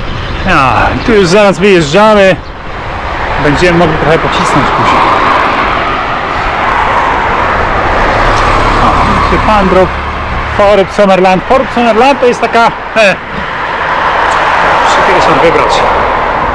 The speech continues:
To są takie kolejki, wam powiem. A co sądzicie o tych klimatach? Ja to lubię takie dachy na przykład. O! No.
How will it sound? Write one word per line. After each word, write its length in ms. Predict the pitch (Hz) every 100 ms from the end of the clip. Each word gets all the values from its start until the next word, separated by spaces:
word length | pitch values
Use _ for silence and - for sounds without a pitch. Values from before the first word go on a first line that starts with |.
| - - - - - - -
To 80 |
są 140 | - 190
takie 280 | 196 185 202
kolejki, 560 | 175 202 220 196 - 139 - - - - - - - - - - - -
wam 180 | 135 117 107
powiem. 400 | 120 113 117 - - - - - - -
A 40 | 180
co 120 | 285
sądzicie 340 | 311 294 -
o 40 | 320
tych 160 | -
klimatach? 420 | 311 294 240 175
Ja 120 | 175 233
to 100 | 240
lubię 180 | 254
takie 180 | 247 226
dachy 380 | 180 196 - 139
na 80 | 135
przykład. 400 | - - - 117 175
O! 180 | 175 139 139 - - - - - - - - -
No. 160 | 143 139